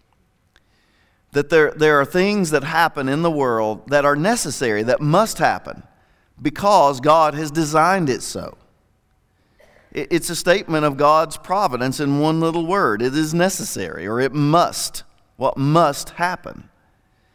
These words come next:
And, and it reminds us that things aren't just happening by chance in the world, a-, as much as it might feel that way to us.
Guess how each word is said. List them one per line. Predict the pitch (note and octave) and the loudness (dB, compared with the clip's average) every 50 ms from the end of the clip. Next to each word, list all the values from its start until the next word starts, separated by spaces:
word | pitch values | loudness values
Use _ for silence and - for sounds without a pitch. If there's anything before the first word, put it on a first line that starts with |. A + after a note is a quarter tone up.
| _ _ _ _ _ _ _ _ _ _ | _ _ _ _ _ _ _ _ _ _
And, | - D3 - - | -6 -6 -4 -2
and | D#3+ D#3+ | 0 0
it | D#3+ C#3 | 0 2
reminds | D3 E3+ F3 G#3+ B3 C4 A#3 - | 0 0 2 2 0 0 -2 -4
us | F#3+ E3 | -4 -6
that | - F#3 - | -6 -6 -4
things | G3+ A3+ B3 B3 G#3 G3 | -2 0 0 0 2 4
aren't | G3+ G#3 G#3 - D#3+ | 4 2 2 0 -2
just | C#3+ F3 F#3+ F#3 - | 0 0 0 0 -2
happening | - G3 G3 A3+ - - D3+ C#3+ C#3+ D#3 E3+ E3 | 0 0 2 0 0 -2 -4 -2 -2 0 2 4
by | E3+ D#3+ F3 | 4 4 4
chance | D#3+ - - A#3+ B3+ A#3+ D#3 - - - - - - - | 0 -2 -2 -2 -2 -2 -4 -6 -6 -8 -8 -8 -4 -2
in | C#3 A#2+ G#2+ | 0 0 0
the | G2+ | -2
world, | G2+ F#2+ F2 C#2+ - - - - - _ _ _ _ _ _ _ _ _ _ _ _ _ _ _ _ _ _ - | -4 -6 -8 -10 -10 -14 -18 -20 -20 _ _ _ _ _ _ _ _ _ _ _ _ _ _ _ _ _ _ -2
a-, | E3 - | 0 2
as | - G3+ D#3+ E3 | 2 0 2 2
much | G3 A3 G#3+ G#3+ | 0 0 0 -2
as | G#3 F#3+ G3+ | 2 2 2
it | G#3+ - | 4 6
might | G3 G3 F#3+ F3 - - | 4 2 2 0 -6 -12
feel | - - - B3 B3+ B3+ A#3 F3+ | -14 -8 -4 -2 0 2 2 4
that | C3 B2 A2 - - | 4 2 2 0 -2
way | A2 G#2+ G2 | -4 -4 -4
to | F#2+ F#2 F2+ | -4 -6 -8
us. | F2 D#2 - - - - - - | -8 -8 -10 -10 -14 -14 -14 -16